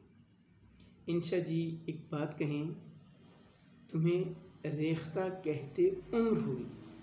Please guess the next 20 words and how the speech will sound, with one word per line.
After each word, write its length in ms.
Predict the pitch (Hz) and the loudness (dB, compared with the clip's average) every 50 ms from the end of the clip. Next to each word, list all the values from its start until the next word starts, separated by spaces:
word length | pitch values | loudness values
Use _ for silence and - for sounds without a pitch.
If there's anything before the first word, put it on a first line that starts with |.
| - - - - - | -18 -18 -12 -6 -4
यानी 120 | 190 202 214 | -2 -2 -2
एक 200 | 208 214 - 254 | -2 -2 -2 0
उम्र 160 | 254 262 247 | 0 2 2
से 140 | - 233 220 | 0 -2 -2
शायरी 280 | - 190 165 165 160 | 0 2 2 2 2
कर 200 | 151 - 147 139 | 2 0 0 -2
रहे 220 | 131 123 123 127 131 | -2 -2 -2 -4 -4
हो, 80 | 139 | -4
गज़लें 400 | 147 151 139 139 147 156 139 139 | -4 -4 -4 -2 -2 -2 -2 -2
कह 120 | 139 127 135 | -2 -2 -2
रहे 120 | 131 131 | 0 0
हो, 100 | 131 143 - - - - - - - - - - - - - - - - - - - - - - - - - - - - | -2 -2 -4 -8 -12 -16 -16 -18 -18 -18 -18 -18 -16 -18 -18 -18 -18 -18 -18 -18 -18 -18 -18 -20 -20 -20 -20 -18 -10 -4
तुम 100 | - 202 208 208 - - | -2 -2 -2 -2 0 6
एक 320 | 196 202 214 214 180 165 - | 8 8 8 8 6 2 -2
जहाँ 440 | - 170 - 165 170 190 226 214 - | 0 0 0 2 2 2 2 2 2
का 280 | 214 208 202 - - - | 2 2 0 0 2 6
इल्म 300 | 220 214 214 208 185 156 | 6 8 8 6 4 2
पढ़े। 300 | 156 151 131 131 131 - - - - - - - - - - - - - - - - - - - - - - - - - | 0 -2 -2 -2 -4 -6 -8 -12 -14 -16 -18 -20 -20 -20 -20 -20 -20 -20 -20 -18 -18 -18 -18 -18 -18 -18 -18 -14 -6 0
मीर 240 | 165 165 160 160 160 | 2 4 4 4 4
तो 340 | 160 170 165 160 - - - | 4 2 2 2 2 0 -2